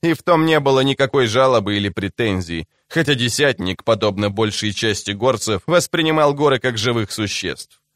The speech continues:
Силу, мощную, порой враждебную, но лишенную злобы или коварства. Горы просто не прощают ошибок, требуют уважения в каждом вздохе и мысли,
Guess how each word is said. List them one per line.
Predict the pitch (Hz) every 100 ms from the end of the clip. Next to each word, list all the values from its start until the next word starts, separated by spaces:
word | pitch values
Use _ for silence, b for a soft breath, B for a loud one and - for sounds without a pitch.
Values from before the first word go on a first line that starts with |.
| _
Силу, | - - 160 120 67 - _ _ -
мощную, | 131 160 127 - - 76 73
порой | 127 135 135
враждебную, | 135 120 110 165 143 135 123
но | 135
лишенную | 160 156 - 175 151 143 131
злобы | 123 147 131 120
или | 113
коварства. | - 113 117 98 87 - 87 82 _ -
Горы | 113 156 127
просто | 127 143 135 -
не | 117
прощают | 107 117 107 - 135 113 95
ошибок, | 98 - 113 90 - _ _
требуют | - 190 170 165 156
уважения | 160 151 139 165 143 131
в |
каждом | - 151 123 135 123
вздохе | 113 110 160 147 -
и | 117
мысли, | 131 156 123 - 90